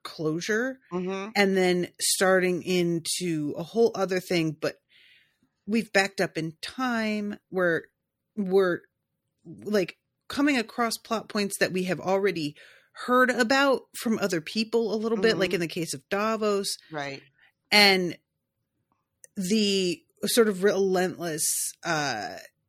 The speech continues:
Speaker 1: bad news,
Speaker 2: Mm-hmm.
Speaker 1: bad turns of events, bad luck. Like,
Speaker 2: Yeah.
Speaker 1: I, I definitely understand what you mean. I will say that there are some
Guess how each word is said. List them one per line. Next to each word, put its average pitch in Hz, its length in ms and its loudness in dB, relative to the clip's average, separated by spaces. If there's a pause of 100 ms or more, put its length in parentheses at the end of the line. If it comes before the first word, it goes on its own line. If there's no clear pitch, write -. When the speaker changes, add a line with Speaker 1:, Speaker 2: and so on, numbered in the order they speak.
Speaker 1:
bad 165 480 2
news, 147 680 -2 (100)
Speaker 2:
Mm-hmm. 180 140 -6
Speaker 1:
bad 160 540 2 (140)
turns 170 360 0
of 156 100 -2
events, 151 800 -2 (320)
bad 165 300 2
luck. 147 640 -6
Like, 147 260 0
Speaker 2:
Yeah. 135 100 -4 (880)
Speaker 1:
I, 196 460 6 (100)
I 208 200 8
definitely 190 600 0
understand 143 960 -4
what 156 320 -2
you 151 140 -2
mean. 139 440 -4
I 180 120 0
will 190 200 2
say 165 460 4
that 147 340 0
there 156 240 2
are 151 160 0
some 147 560 -2